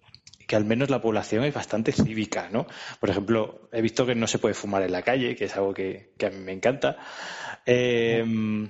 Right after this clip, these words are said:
Speaker 1: y he visto cosas curiosas, ¿no? Como, mm,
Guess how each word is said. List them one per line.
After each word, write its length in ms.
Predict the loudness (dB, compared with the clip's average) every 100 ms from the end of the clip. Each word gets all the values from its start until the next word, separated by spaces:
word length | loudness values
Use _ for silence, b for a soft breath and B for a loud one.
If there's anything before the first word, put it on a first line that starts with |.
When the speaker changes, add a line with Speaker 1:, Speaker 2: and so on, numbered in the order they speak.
| -10
Speaker 1:
y 100 | 0 2
he 20 |
visto 240 | 2 0
cosas 240 | 0 -2 -2
curiosas, 560 | 0 2 2 0 -2
¿no? 180 | -2 -2
Como, 540 | 0 0 2 2 2 0
mm, 380 | 0 -2 -4